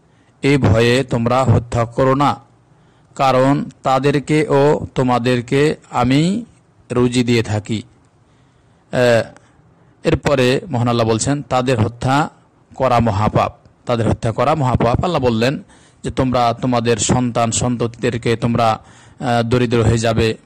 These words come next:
বা খেতে পাবে না, আহ, এই ভয়ে তোমরা হত্যা করো না, কারণ আমি তাদেরকেও রিজিক দিই,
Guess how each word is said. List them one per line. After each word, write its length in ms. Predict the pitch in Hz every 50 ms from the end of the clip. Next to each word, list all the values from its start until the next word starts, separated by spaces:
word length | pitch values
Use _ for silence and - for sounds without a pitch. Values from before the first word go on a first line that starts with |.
| _ _
বা 180 | - 120 117 110 107
খেতে 260 | - 120 123 117 127
পাবে 280 | 117 120 117 113 113 117
না, 240 | 117 117 113 110 - - _ _ _ _ _ _ _
আহ, 240 | - 131 117 117 113
এই 140 | 117 123
ভয়ে 220 | 117 - 113 117 117
তোমরা 340 | 113 117 113 113 113 113 117
হত্যা 440 | - 113 113 113 - - 123 117
করো 200 | 113 131 127 131
না, 140 | 135 143 143
কারণ 360 | 143 - 135 131 139 143 156 160 - - - _ - _ _
আমি 260 | - - 120 127 127 113
তাদেরকেও 560 | 120 127 123 123 143 143 147 - 151 147 143
রিজিক 360 | 143 135 131 139 139 135 135
দিই, 280 | 135 156 165 170 180